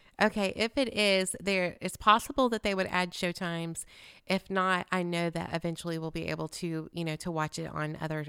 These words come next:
uh, you know, streaming, uh, just in different ways. And so I highly encourage you to, uh, to watch the movie, watch it with your family. It was amazing. And so, again, my, my heart is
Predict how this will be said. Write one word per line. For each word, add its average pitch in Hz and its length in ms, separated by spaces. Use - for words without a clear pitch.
uh, 165 200
you 170 140
know, 165 80
streaming, 156 580
uh, - 280
just - 240
in 180 160
different 170 320
ways. 156 380
And 160 120
so 170 140
I 165 140
highly 170 400
encourage 160 520
you 151 240
to, 160 420
uh, 185 80
to - 160
watch 156 320
the 170 80
movie, 156 500
watch 170 200
it 180 80
with 165 120
your 160 100
family. 156 580
It 175 60
was 170 160
amazing. 165 680
And 214 220
so, 202 480
again, 240 420
my, 269 460
my 240 260
heart 196 560
is 180 400